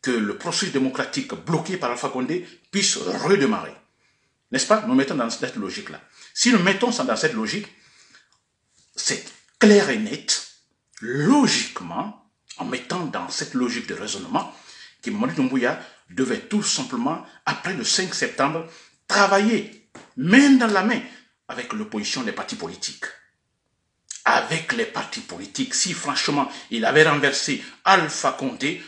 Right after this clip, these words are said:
pour que la Guinée puisse respirer, pour que la Guinée puisse poursuivre son processus démocratique, pour que la Guinée puisse en fait finalement se retrouver dans l'ins-, dans, dans la, dans la stabilité politique.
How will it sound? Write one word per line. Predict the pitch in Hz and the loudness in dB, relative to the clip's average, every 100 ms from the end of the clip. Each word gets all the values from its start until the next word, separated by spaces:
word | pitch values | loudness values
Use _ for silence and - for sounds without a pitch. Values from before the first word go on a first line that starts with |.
| - | -16
pour | - 131 | -8 -6
que | 170 | -2
la | 131 | 0
Guinée | 117 135 | 2 0
puisse | - 139 - | 0 -2 -2
respirer, | 110 - 101 82 - - - | -2 -8 -8 -12 -14 -16 -4
pour | 135 | -2
que | 139 | 0
la | 147 113 | 2 2
Guinée | 135 165 156 202 | 0 0 4 4
puisse | 208 202 196 - - 107 - - | 2 -2 0 0 0 -4 -8 -8
poursuivre | 170 151 - 214 - | -4 0 0 0 -2
son | 117 | -4
processus | 127 113 131 | -4 -4 -4
démocratique, | 107 90 - - - - - - | -6 -8 -8 -6 -8 -10 -18 -8
pour | 131 | -2
que | 214 | 2
la | 160 | 4
Guinée | 127 156 180 | 2 -2 -4
puisse | - 202 - - | -4 0 0 0
en | 120 | -2
fait | 139 135 - 160 - - | -2 -2 -6 -8 -12 -6
finalement | 151 147 156 | -2 0 0
se | 151 | -2
retrouver | 127 143 147 | -4 -4 -4
dans | 120 | -2
l'ins-, | 117 113 - | -2 -4 -4
dans, | 123 104 | -4 -4
dans | 117 | -6
la, | 113 107 - - - | -6 -6 -10 -20 -8
dans | 127 | -6
la | 113 | -4
stabilité | - 123 104 107 120 | -4 -4 -4 -4 -6
politique. | - 92 - | -8 -10 -10